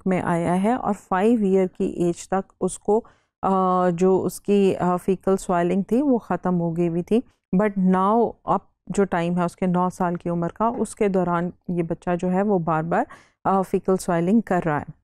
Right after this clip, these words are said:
तो, अ, he, अ, she also, अ, reported कि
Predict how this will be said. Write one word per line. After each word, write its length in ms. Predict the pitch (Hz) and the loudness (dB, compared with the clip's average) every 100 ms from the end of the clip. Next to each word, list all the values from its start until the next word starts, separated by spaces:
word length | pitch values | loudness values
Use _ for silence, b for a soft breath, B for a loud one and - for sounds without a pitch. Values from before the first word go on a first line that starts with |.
| _ _ _ | _ _ _
तो, 200 | 220 220 | 2 2
अ, 460 | 233 - 190 196 196 | 2 0 2 2 2
he, 720 | - 208 208 202 226 226 - | 2 2 2 2 2 2 0
अ, 120 | 208 | 0
she 320 | 202 - 233 - | 0 2 0 2
also, 520 | 190 202 - 277 294 b b b - | 0 0 0 -2 -2 b b b -2
अ, 160 | 202 190 | 0 2
reported 720 | 190 - 180 - 190 226 - | 2 2 0 2 0 0 -2
कि 320 | 247 233 | 0 0